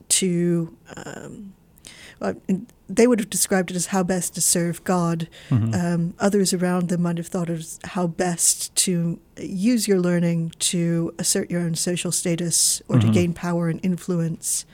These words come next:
Speaker 1: Um, and different of these groups obviously had different theories about how best to go about this.
Speaker 2: Mm. And I'm sure it's hard to separate, even within one's own mind, you know, uh, to separate those things.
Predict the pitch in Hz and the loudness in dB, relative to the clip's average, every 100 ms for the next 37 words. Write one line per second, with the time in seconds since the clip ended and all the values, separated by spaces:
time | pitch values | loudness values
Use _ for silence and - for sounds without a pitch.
0 | - - - - - - 170 170 165 165 | -20 -20 -18 -20 -8 -2 0 0 -2 -6
1 | _ _ _ _ _ _ _ - - - | _ _ _ _ _ _ _ -20 -20 -20
2 | - - 185 175 175 170 165 - _ - | -20 -6 -2 0 0 -2 -4 -6 _ -20
3 | - - 202 185 170 165 175 156 175 170 | -18 -2 0 0 -2 -2 -2 -2 -2 0
4 | - - 175 165 170 170 165 175 220 - | -2 -2 -2 -2 -2 -2 -2 -4 -6 -4
5 | 175 170 160 - 175 170 175 175 170 170 | -2 0 -2 -4 -6 -6 -6 -4 -6 -6
6 | 175 175 185 185 - 165 - - - 139 | -6 -2 -2 -4 -6 -6 -6 -6 2 6
7 | 117 107 104 - - 147 143 139 139 139 | 6 4 -2 -12 -2 4 6 6 4 0
8 | 131 123 - 127 127 127 - 110 110 - | 0 0 2 2 4 0 2 2 0 -6
9 | - - - - - - - - - _ | -20 -20 -20 -20 -20 -20 -20 -20 -20 _
10 | 143 113 110 107 113 110 113 110 117 117 | 0 4 6 4 4 6 6 6 8 6
11 | 107 107 107 - - - - _ - 127 | 6 4 2 -2 -12 -20 -20 _ -8 -6
12 | - 120 - - - - - - - - | -6 -6 -10 -12 -12 -10 -12 -16 -20 -20
13 | _ - 139 139 120 101 117 - - 131 | _ -2 0 2 2 0 -6 -6 -6 -6
14 | - | -8